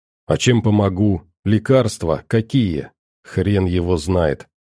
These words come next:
Симптомы, как в новостях. Надо сразу в больницу».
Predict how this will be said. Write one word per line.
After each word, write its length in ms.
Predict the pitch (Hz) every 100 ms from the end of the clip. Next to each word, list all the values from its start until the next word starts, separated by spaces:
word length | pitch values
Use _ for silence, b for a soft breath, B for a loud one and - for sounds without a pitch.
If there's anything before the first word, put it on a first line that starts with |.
| _
Симптомы, 720 | - 117 113 101 - 131 98
как 220 | 87 113 104
в 120 | 101
новостях. 840 | 113 113 117 - 110 82 - - _ _ -
Надо 260 | 82 85
сразу 400 | 92 110 110 95
в 100 | 95
больницу». 840 | 92 104 104 110 92 - 78 -